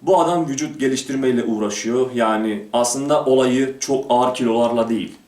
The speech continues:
normal kilolarla, kendisini zorlayan kilolarla mind muscle connection, yani kası hissedip hipertrofi sağlamaya çalışacak.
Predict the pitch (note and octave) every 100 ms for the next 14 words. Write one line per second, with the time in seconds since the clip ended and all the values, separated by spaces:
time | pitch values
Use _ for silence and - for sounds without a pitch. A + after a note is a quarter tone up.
0 | _ _ _ _ D3 D#3 E3 E3 D#3+ B2
1 | G2+ G2 G#2+ A2 B2 B2+ B2 C3 A#2 B2
2 | A#2+ C3+ C3+ A2 G2 F2+ G#2 D3 - -
3 | D#3 F3 F3 E3 - C#3+ D3+ C3 A2+ G2
4 | F2+ F#2 - - A#2 A2+ A2 G2+ - -
5 | - C#3 D3 D#3 F3 C#3 B2 C#3 C#3 -
6 | C3+ - C#3 C3 C#3+ A#2+ G2+ F#2 E2+ E2+
7 | F#2+ F2+ G2+ C#3+ -